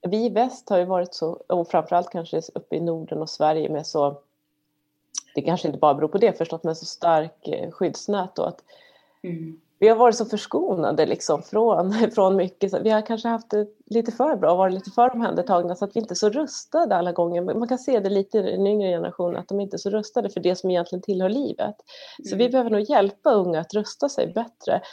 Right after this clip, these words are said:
Speaker 1: Alltså öka sin motståndskraft för, <laughs> för det som faktiskt tillhör livet. Som du säger, separationer eller utseendefrågor eller studieresultat. Eller, det ser vi ju hos
Speaker 2: Ja.
Speaker 1: studenterna här också.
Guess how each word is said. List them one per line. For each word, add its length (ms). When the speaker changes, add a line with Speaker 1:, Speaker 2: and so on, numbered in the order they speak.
Speaker 1:
Alltså 180
öka 260
sin 160
motståndskraft 680
för, 320
<laughs> 220
för 60
det 240
som 140
faktiskt 420
tillhör 220
livet. 240
Som 120
du 80
säger, 320
separationer 1040
eller 360
utseendefrågor 840
eller 120
studieresultat. 960
Eller, 260
det 160
ser 200
vi 80
ju 60
hos 160
Speaker 2:
Ja. 60
Speaker 1:
studenterna 520
här 160
också. 540